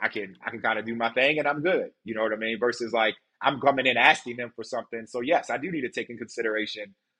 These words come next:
what they might say if I need, if I'm asking this person to give me twenty million dollars. Like,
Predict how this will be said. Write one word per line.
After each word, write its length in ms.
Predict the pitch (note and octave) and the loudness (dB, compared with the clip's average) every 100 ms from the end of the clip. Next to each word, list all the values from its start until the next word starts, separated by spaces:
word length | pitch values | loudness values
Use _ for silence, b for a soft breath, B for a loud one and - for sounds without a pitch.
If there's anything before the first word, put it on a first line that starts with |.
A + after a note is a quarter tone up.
| _ _ - | _ _ 0
what 220 | A#2 C3 | 4 4
they 160 | A2 C3+ | 6 4
might 280 | C3 C3 C3 | 6 2 0
say 400 | - G#3 C#3 D3 | -2 0 0 -2
if 120 | B2 B2 | -6 0
I 160 | C3 | 0
need, 520 | A#2+ D3 F3+ C#3 B2+ - _ _ _ _ _ _ _ _ | 0 -6 -6 -6 -8 -12 _ _ _ _ _ _ _ _
if 120 | C3+ C3+ | 2 4
I'm 140 | C3+ | 6
asking 280 | D3 D3+ C#3+ | 4 2 -6
this 80 | C3+ | -6
person 220 | C#3+ C#3 | -6 -6
to 60 | C3+ | -6
give 140 | C#3+ | -6
me 120 | C#3 | -8
twenty 260 | C3 D3+ D3 | -8 -6 -4
million 240 | C#3+ C#3 | -4 -2
dollars. 400 | E3+ D#3+ - _ | -2 -4 -10 _
Like, 320 | B2+ A#2 F2+ | -2 -2 -4